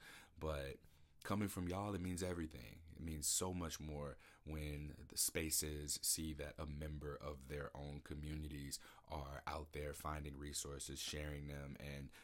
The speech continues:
making an effort to support one another.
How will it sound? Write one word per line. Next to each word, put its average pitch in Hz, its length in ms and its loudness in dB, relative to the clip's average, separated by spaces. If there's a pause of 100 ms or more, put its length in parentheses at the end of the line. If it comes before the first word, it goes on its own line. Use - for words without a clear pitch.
(260)
making 78 500 0
an 71 120 -4
effort 71 380 -4
to - 120 0
support - 600 4 (260)
one 76 200 -2
another. 69 480 -2